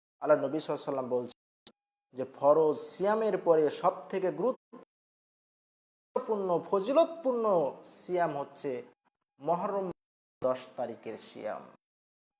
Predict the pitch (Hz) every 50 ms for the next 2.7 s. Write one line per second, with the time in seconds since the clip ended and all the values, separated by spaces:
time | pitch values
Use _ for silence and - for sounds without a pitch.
0 | _ - 147 160 - - 160 151 - - - 127 123 - - 208 175 147 - -
1 | - - - - - - - _ _ _ _ _ _ _ _ _ _ _ _ _
2 | _ _ _ _ _ _ _ _ _ _ _ - 156 147